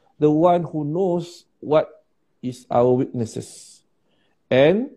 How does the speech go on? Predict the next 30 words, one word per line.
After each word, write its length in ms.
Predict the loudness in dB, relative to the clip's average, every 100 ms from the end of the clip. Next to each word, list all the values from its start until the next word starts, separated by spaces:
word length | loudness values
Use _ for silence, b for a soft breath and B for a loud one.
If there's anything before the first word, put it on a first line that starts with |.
| _
Allah 240 | -8 -4 -2
Subhanahu 320 | -2 -4 -2
Wa 160 | -2 -2
Taala 260 | -2 -2 0
also 240 | -2 0
not 160 | -4 -2
only, 320 | -2 -4 -6 _ b b b -12
uh, 80 | -2
created 320 | 0 0 2
us, 320 | 4 2 -4
but 80 | -6
Allah 240 | -4 -4
Subhanahu 320 | -4 -4 -4
Wa 20 | -4
Taala 100 | -6 -4
also 480 | -6 -6 -4 -4 -4 -10 _ _
created 320 | -6 -2 0
the 40 | 0
unseen, 480 | 0 -2 -4 -4 -10 _ -14
okay? 400 | -4 0 0 -2 B B
The 160 | 0 2
unseen, 560 | 2 2 0 0 -2 -6 _ _
syaitan 560 | 0 0 4 4 2 -2 _ _ _ _
or 240 | -6 -4 -2
iblis, 480 | -4 -6 -6 -8 -10
okay? 320 | -4 -2 -2 -8 _ _ _ _ _ -20 -18 -6
Malaikat 720 | 2 4 6 4 2 -2 -6 -6
and 80 | -4
also 320 | 0 0 2
jin. 320 | 2 0 -4